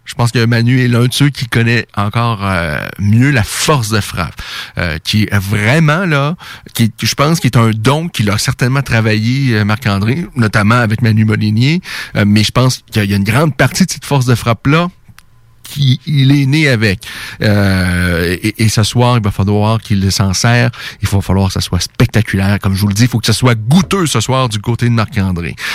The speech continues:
Mais je veux revenir avec le combat de gros garçon parce que Stipe Miocic, c'est drôle, hein, parce que Stipe, la dernière fois qu'il, qu'il a affronté Francis Ngannou, lorsqu'ils se sont affrontés, en fait, la première fois,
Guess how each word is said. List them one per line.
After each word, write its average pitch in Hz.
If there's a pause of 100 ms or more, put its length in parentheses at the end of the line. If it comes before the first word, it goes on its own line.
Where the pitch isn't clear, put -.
(120)
Mais -
je 120
veux 170
revenir 160
avec 123
le 117
combat 117
de 131
gros 117
garçon 117
parce 123
que 127
Stipe 160
Miocic, 165
c'est -
drôle, 147
hein, 123
parce 113
que 123
Stipe, 165
la 190
dernière 120
fois 160
qu'il, -
qu'il 127
a 117
affronté 110 (440)
Francis 113
Ngannou, 104 (340)
lorsqu'ils -
se -
sont 165
affrontés, 113
en 101
fait, 120
la 95
première 95
fois, 117